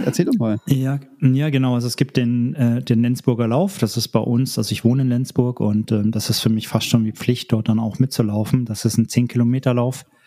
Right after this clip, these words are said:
Speaker 2: und der findet immer im Mai statt. Ich glaub, ich hab den schon, boah, sechsmal, siebenmal gelaufen.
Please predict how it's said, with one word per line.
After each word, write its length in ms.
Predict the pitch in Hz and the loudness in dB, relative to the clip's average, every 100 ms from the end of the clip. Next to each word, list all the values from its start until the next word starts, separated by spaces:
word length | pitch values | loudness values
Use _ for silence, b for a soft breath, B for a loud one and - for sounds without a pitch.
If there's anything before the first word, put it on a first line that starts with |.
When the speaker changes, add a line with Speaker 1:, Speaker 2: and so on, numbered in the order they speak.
| B B B B B B B B _ - - | B B B B B B B B _ -20 -4
Speaker 2:
und 580 | 120 120 120 120 113 - _ _ _ - | 0 2 2 0 -2 -12 _ _ _ -6
der 840 | 180 - 117 117 113 113 113 - - - | -4 0 0 0 0 0 -2 -4 -12 -10
findet 680 | - 131 117 120 117 117 | -2 0 0 0 -2 -4
immer 320 | - 127 127 | 0 0 0
im 120 | 143 117 | 0 2
Mai 240 | 113 113 | 2 -2
statt. 440 | - 131 190 - - - | -2 -2 -4 -8 -16 -12
Ich 120 | - | -10
glaub, 200 | - 98 | -2 -2
ich 100 | 98 | 0
hab 120 | 110 | -2
den 180 | - 107 | 2 0
schon, 580 | 101 110 101 101 98 95 - | 2 0 0 0 -4 -6 -8
boah, 420 | - 92 101 98 | -8 -6 -6 -6
sechsmal, 800 | - - 104 - 117 104 104 104 | -8 -4 -4 0 0 0 0 0
siebenmal 520 | 101 104 110 107 107 | 0 0 2 2 0
gelaufen. 600 | 107 101 98 113 135 123 | 0 0 0 0 0 -2